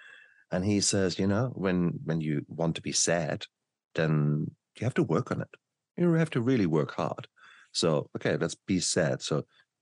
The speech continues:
your head needs to come down a bit. You need to breathe shallow.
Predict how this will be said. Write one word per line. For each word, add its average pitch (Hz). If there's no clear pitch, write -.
your -
head 80
needs 104
to -
come 78
down 69
a -
bit. 95
You -
need -
to -
breathe 87
shallow. 69